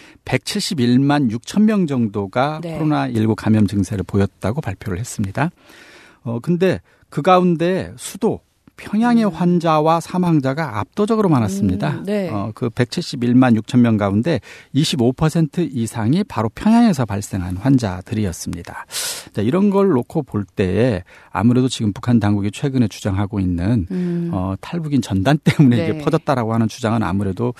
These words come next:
Speaker 1: 좀 근거가 약해 보이고요. 그 외에도 사실 코로나 일구 감염은 사람과 사람 사이에 이 침방울을 통해서 전파되는 경우가 가장 많거든요,
Speaker 2: 그렇죠.
Speaker 1: 현재는.
Speaker 2: 예.
Speaker 1: 전단에 그 바이러스를 묻혀서 전파시키기는
Speaker 2: 음.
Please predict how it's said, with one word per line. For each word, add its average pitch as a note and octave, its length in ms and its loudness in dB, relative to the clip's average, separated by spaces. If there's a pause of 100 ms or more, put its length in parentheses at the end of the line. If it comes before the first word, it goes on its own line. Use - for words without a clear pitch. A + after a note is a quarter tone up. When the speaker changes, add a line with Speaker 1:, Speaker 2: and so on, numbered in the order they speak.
(260)
Speaker 1:
좀 G2+ 140 -8
근거가 G2+ 420 -2
약해 F2+ 300 -4
보이고요. F#2+ 540 -6
그 D#3 160 -6
외에도 A2+ 640 -2 (460)
사실 D3+ 440 -8
코로나 G#3+ 280 -2
일구 D3+ 180 -2
감염은 C3+ 480 6
사람과 G#3 440 2
사람 G3+ 300 0
사이에 A#2+ 280 -4
이 A2 100 -4 (120)
침방울을 A#3 600 2
통해서 C3+ 320 -2
전파되는 A#2 540 -4
경우가 F#2+ 260 -4
가장 - 320 0
많거든요, G2 420 -4
Speaker 2:
그렇죠. G2+ 60 -2
Speaker 1:
현재는. A2+ 480 -2
Speaker 2:
예. E3+ 80 -10 (540)
Speaker 1:
전단에 C#3 540 4
그 A3+ 120 -4
바이러스를 C3+ 580 0
묻혀서 E3+ 800 -2
전파시키기는 G3 1040 -2
Speaker 2:
음. D#3 220 -12